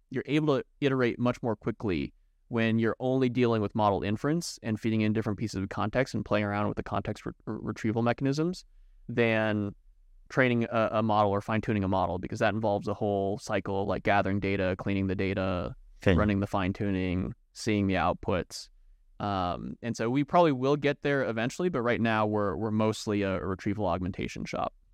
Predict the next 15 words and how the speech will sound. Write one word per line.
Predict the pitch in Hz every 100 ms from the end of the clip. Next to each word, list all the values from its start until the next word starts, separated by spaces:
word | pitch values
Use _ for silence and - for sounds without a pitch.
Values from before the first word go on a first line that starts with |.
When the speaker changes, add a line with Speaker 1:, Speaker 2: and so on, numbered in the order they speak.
| - - - - - - - -
Speaker 2:
I | - 113
always | 131 123 101
joke | - 104 101 -
that | 98 -
fine-tuning | - 107 127 110 120 131 135
is | 113
something | - 113 123 127 123
that | 101 -
sounds | - 98 101 110 101
so | - 95 98
good | 90 90 92 92 -
when | - 104
you | 92
say | - 90 98
it, | 135